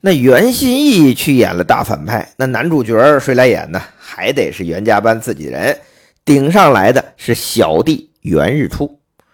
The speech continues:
这袁世初啊，长得其实比袁信义清秀，比袁信义的这个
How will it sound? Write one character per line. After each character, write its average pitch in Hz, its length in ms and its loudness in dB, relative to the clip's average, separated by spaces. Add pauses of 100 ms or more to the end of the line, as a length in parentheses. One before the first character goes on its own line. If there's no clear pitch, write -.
(500)
这 190 120 2
袁 123 240 4
世 185 120 -2
初 - 180 -2
啊， - 120 2
长 - 320 -6
得 90 80 -4
其 151 220 -2
实 143 120 -2
比 82 220 -6
袁 78 260 -4
信 151 180 -6
义 139 120 -6
清 - 320 -8
秀， - 140 -8 (340)
比 78 140 -12
袁 95 200 -4
信 175 220 -4
义 170 80 0
的 113 140 0
这 107 240 0
个 76 240 -6